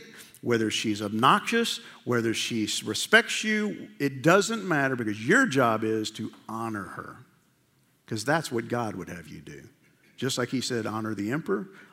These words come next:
honor the governor, honor your boss, honor your wife." How much more should we honor our wives so your prayers will not get hindered?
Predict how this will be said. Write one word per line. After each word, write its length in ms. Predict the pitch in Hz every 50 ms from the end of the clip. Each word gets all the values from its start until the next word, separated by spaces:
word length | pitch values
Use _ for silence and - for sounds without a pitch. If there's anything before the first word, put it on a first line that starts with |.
| _ -
honor 240 | 113 110 110 107 101
the 100 | 95 104
governor, 520 | 98 127 139 175 202 196 190 185 190 - - - - - _
honor 240 | - 107 113 113 107
your 160 | 104 104 110
boss, 640 | 107 110 123 143 170 190 185 - - - - - - - - _ _ _ _ _ _ _ _ _ -
honor 380 | - 107 123 143 147 156 156
your 220 | 151 139 135 123 117
wife." 580 | 110 104 98 95 92 90 87 90 - - - -
How 120 | - 190
much 240 | 220 214 190 - 135
more 420 | 135 135 143 151 165 165 139 120
should 200 | - - 131 117
we 120 | 113 117 113
honor 260 | 113 117 113 113 104
our 120 | 98 101
wives 580 | 101 101 104 101 101 98 98 95 92 90 - - - _ _ _ _ _ _ _ _ _ _ _ _ _ - - _ - - - - -
so 140 | - - 127
your 160 | 127 123 117
prayers 340 | - - 143 135 135 131 117
will 80 | 135 127
not 180 | 123 123 113
get 140 | 107 113 107
hindered? 420 | 104 113 110 104 98 95 90 92